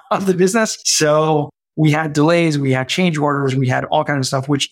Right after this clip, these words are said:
contractors are notorious for. And, uh, the, the first deal that we did,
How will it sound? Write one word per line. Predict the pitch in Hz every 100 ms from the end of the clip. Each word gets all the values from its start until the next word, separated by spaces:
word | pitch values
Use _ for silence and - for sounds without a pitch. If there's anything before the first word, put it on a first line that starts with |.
| _
contractors | - 156 143 143 131
are | 139 135
notorious | 139 139 135 220 226 151
for. | - - 147 139 175 - _ _ 180
And, | 175 180
uh, | 175
the, | 175 180
the | 143
first | - 233 208
deal | 208 202
that | 196
we | 196
did, | 180 262 160